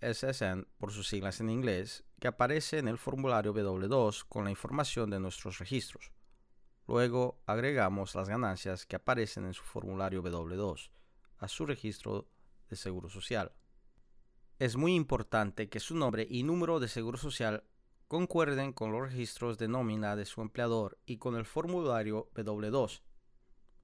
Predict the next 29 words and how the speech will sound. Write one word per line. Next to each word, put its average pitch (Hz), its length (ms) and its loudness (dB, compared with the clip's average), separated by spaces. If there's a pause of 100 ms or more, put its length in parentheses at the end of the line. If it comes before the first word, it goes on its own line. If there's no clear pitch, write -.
(200)
Esto 156 300 2
garantiza 170 640 2
que - 80 -12
podamos 117 640 2
acreditar 104 540 -4
sus 170 180 -6
ganancias 113 560 -2
a - 60 -12
su - 180 -8
registro. - 520 -6 (1120)
Por 143 140 2
lo 175 120 6
tanto, 101 480 2 (320)
es 101 120 -8
su - 160 -6
responsabilidad 143 800 0
verificar 98 640 -4 (400)
nuestros 117 380 -2
registros 120 680 -6 (340)
y 123 140 -2
los 117 200 0
de 120 80 -2
su 139 140 -4
empleador 123 480 2 (720)
para 107 200 4
asegurarse 131 600 2
que 98 100 -10
estén 90 200 -8
correctos. - 600 -4